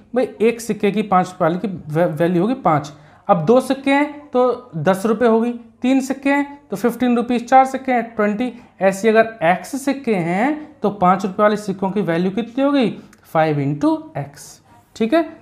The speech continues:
अब हम क्या करेंगे? According to question चलेंगे। हाँ, according to question, पाँच रुपये वाले सिक्कों की वैल्यू अगर ए-, एक्स सिक्के हैं तो कितनी वैल्यू होगी इसकी?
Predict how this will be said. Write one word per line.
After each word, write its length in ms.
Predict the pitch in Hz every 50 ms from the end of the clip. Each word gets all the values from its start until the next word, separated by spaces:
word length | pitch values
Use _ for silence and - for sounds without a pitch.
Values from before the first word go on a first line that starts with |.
| - -
अब 80 | 165
हम 140 | 170 185 190
क्या 140 | 190 196 190
करेंगे? 320 | 185 185 190 208 269 330 320 - - - _ - 175
According 440 | 180 - 180 170 156 160 160 156 151
to 120 | 294 339
question 360 | 311 - 214 - - - 170 147
चलेंगे। 400 | - 139 135 131 131 127 127 - - - _ _ _ _
हाँ, 120 | - 156 -
according 460 | - - - 196 208 208 220 240 226
to 100 | 240 240 240
question, 460 | 220 202 196 - - 240 262 294 302 302 - - - - _ _ _ _ _ _ _ _ _ _ _ _ _ _ -
पाँच 240 | - 214 226 220 247
रुपये 160 | 247 220 254
वाले 140 | 262 262 262
सिक्कों 340 | 262 - 262 - - 262 247
की 120 | 226 262
वैल्यू 260 | 262 247 240 247 277 277
अगर 280 | 247 262 254 - - -
ए-, 160 | 180 180 - -
एक्स 320 | 214 247 240 - - - 233 233
सिक्के 320 | - 240 226 - - 220
हैं 160 | 214 220 226
तो 160 | 226 294 294 269 285 -
कितनी 260 | - 247 240 - 262
वैल्यू 240 | 254 254 262 254 262
होगी 140 | 269 262 294
इसकी? 280 | 285 285 - 294 277